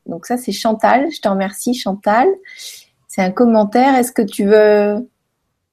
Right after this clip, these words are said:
Ah tiens, Chantal qui nous dit aussi, c'est OK pour l'atelier. Formidable, tu vas être avec nous. Salut Patrick, tu sais déjà que je suis intéressée de participer à l'atelier.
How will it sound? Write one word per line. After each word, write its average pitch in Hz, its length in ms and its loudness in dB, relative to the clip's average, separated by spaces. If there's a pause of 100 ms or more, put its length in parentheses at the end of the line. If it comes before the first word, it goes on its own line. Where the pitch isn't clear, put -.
(1300)
Ah 233 120 6
tiens, 254 220 2
Chantal 262 360 4
qui 269 120 0
nous 226 100 4
dit 214 120 0
aussi, 233 400 -2
c'est 240 200 4
OK 269 320 2
pour 247 140 4
l'atelier. 202 540 0 (260)
Formidable, 190 580 -2
tu - 120 -10
vas 196 80 0
être 196 160 -8
avec 170 240 -4
nous. 269 320 -4 (760)
Salut 285 360 6
Patrick, 311 640 4
tu 311 140 0
sais 277 220 0
déjà 262 340 4
que 247 160 0
je 220 100 0
suis 220 220 -2
intéressée 226 600 0
de 214 100 0
participer - 960 -2
à 190 100 2
l'atelier. 185 640 0